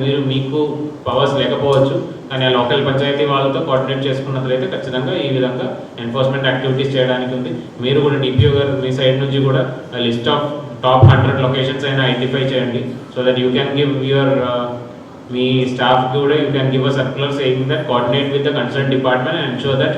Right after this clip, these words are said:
raids are taken up in this high footfall locations on a regular basis, at least once in a month, once in, uh, two months or something like that. So that కొంతవరకు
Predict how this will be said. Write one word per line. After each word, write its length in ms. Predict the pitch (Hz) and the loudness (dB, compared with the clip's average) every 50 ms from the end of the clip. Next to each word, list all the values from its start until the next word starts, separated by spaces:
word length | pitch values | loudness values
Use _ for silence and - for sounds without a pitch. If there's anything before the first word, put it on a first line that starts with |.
| 131 | -2
raids 220 | 123 123 120 120 135 | -2 -2 -2 -2 -2
are 80 | 131 127 127 | 0 0 -2
taken 200 | 123 117 127 127 135 | -2 -2 -4 -4 -4
up 80 | 131 - - | -4 -4 -4
in 80 | 131 123 117 120 | -4 -4 -2 -2
this 120 | 127 120 123 123 - - - - - - 117 | -4 -4 -4 -6 -8 -10 -12 -16 -14 -6 -2
high 120 | 117 117 117 | -2 0 0
footfall 320 | 135 139 139 135 131 127 123 120 | 0 0 0 2 2 2 2 2
locations 380 | 117 120 117 113 107 110 110 117 120 | 0 -2 -2 -2 -2 -4 -4 -4 -4
on 40 | 120 123 | -2 -2
a 40 | 139 135 | 0 0
regular 260 | 127 131 123 127 127 120 - | 0 2 2 2 2 2 0
basis, 200 | 104 104 107 - 113 | -2 -4 -4 -6 -6
at 60 | 107 - | -6 -6
least 140 | 123 117 117 117 117 | -6 -6 -4 -2 -2
once 120 | 117 117 120 | -2 -2 -2
in 80 | 117 117 117 | -2 -2 -2
a 40 | 117 113 | -2 -2
month, 180 | 113 113 113 113 113 113 | -4 -4 -4 -4 -4 -6
once 160 | 113 113 113 117 | -6 -6 -8 -8
in, 40 | 113 113 - - - - - - - - - 123 117 | -8 -8 -10 -10 -12 -14 -18 -18 -18 -18 -14 -10 -8
uh, 380 | 117 117 117 120 117 113 110 110 110 113 - - - | -6 -4 -2 -2 -2 -4 -4 -6 -6 -8 -10 -8 -6
two 140 | 113 110 110 113 | -4 -2 -2 -2
months 180 | 113 110 110 113 | -2 -2 -2 -4
or 60 | 107 107 | -4 -4
something 220 | 110 107 110 107 107 104 | -6 -6 -6 -6 -4 -4
like 100 | 101 - | -6 -6
that. 120 | 101 95 95 - | -6 -8 -8 -6
So 60 | 117 117 117 | -4 0 0
that 100 | 131 131 135 | 0 0 0
కొంతవరకు 640 | 135 127 131 - 131 139 - 131 - - - 175 | -2 0 0 2 2 4 4 4 2 2 2 2